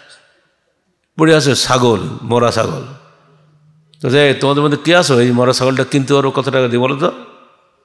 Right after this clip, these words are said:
যে একজন বলছে, "না, আমি তো কিছুই পাই না।"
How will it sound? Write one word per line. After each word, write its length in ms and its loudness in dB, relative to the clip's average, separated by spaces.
যে 140 -6
একজন 260 0
বলছে, 220 0
"না, 180 0
আমি 200 -2
তো 60 -8
কিছুই 360 -6
পাই 200 -8
না।" 120 -18